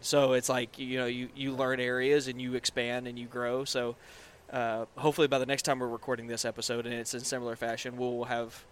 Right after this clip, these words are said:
gained more experience on that, and it, the story will be that, you know, Walter miraculously caught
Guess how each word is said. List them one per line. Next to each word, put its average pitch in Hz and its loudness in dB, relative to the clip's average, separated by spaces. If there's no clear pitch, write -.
gained 131 4
more 139 2
experience 117 -2
on 110 -4
that, 107 -4
and 117 -4
it, 127 -4
the - -4
story 131 4
will 123 -2
be 123 -2
that, 127 2
you 123 -8
know, 113 -6
Walter 135 4
miraculously 120 -2
caught 120 2